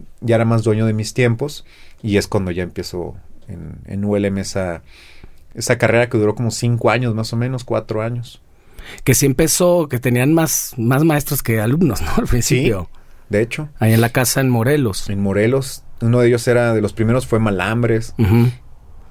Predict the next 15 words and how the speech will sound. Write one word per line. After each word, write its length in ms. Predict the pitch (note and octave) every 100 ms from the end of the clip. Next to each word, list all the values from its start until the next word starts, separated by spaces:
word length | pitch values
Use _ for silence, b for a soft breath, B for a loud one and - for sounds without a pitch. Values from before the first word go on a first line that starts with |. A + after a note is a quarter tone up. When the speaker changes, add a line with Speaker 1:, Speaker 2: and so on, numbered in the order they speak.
| -
Speaker 1:
El 120 | G#2+ G2+
buen 180 | G#2+
Yohai, 680 | G#2+ G2+ - G2 A2 A2+ A#2 - - - - - - - - -
Andrea 300 | F#2+ G2+ G2+
Cardona, 760 | G2+ F#2+ G2 G#2+ G#2+ G#2+ A#2 - - B B B B B -
este, 1120 | G#2 F2+ - - - F#2+ F#2 F#2 F2+ F2+ F2 E2 - - - - - - _ _ - - - _ _ _
pues 140 | - G2
varios, 440 | A#2+ F3 G#3+ F3
así 180 | A#2+ C3
que, 300 | - C#3+ G#2+ -
que 80 |
ahorita 260 | G#2 G#2+ A#2
todavía 320 | A#2+ A2+ A2+
están 260 | A2+ A2+ G#2+
ahí 240 | G#2+ A2